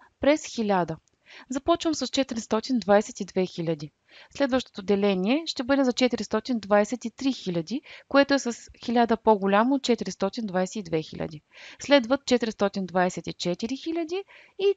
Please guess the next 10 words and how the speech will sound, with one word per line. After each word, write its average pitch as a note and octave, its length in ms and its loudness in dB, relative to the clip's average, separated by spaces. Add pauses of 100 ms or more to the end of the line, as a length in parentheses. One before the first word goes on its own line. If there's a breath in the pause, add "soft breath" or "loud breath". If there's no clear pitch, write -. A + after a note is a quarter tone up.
четиристотин C4+ 720 0
двайсет A3+ 460 0
и D#4 200 -2 (360 soft breath)
пет C4+ 280 2 (120)
хиляди. E3 480 -6 (1200 soft breath)
Сега E4+ 300 -2
ще - 160 0
нанеса C4 360 2
върху C4+ 260 -4
числовата A#3 600 -4